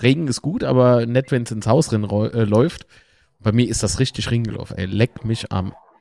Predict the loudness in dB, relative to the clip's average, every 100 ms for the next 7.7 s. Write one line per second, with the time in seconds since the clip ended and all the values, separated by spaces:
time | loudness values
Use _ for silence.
0 | _ _ -2 0 2 0 -2 _ _ _
1 | _ -20 -20 -20 _ _ _ 2 4 4
2 | 2 4 4 4 4 4 2 2 0 2
3 | 0 0 -4 -2 -4 -2 0 0 0 0
4 | 0 0 4 2 2 _ _ _ _ _
5 | -20 -18 -6 -4 0 0 0 -2 -2 _
6 | _ _ _ _ _ _ _ -20 -8 2
7 | 4 6 6 4 2 2 -2